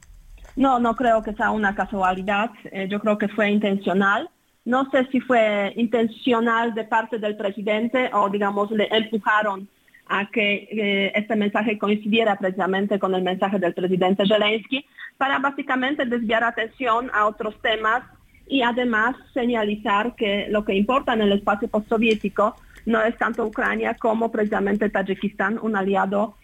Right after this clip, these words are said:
eh, pues, íntimo, muy cercano a, a Putin. Eh, se ha hablado mucho,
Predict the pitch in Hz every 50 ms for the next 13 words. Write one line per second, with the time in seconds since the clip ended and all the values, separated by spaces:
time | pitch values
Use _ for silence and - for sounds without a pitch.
0 | - - - - 202 196 202 208 220 214 - 247 262 269 262 262 226 220 208 202
1 | 220 233 - 233 240 247 233 240 202 208 - 208 185 190 208 208 202 190 - 190
2 | 190 185 185 185 - 190 202 208 - 330 330 330 - 233 185 180 - - _ _
3 | _ _ - - - 233 233 226 233 247 240 - 254 254 254 294 294 285 277 277
4 | 269 294 311 311 - - 277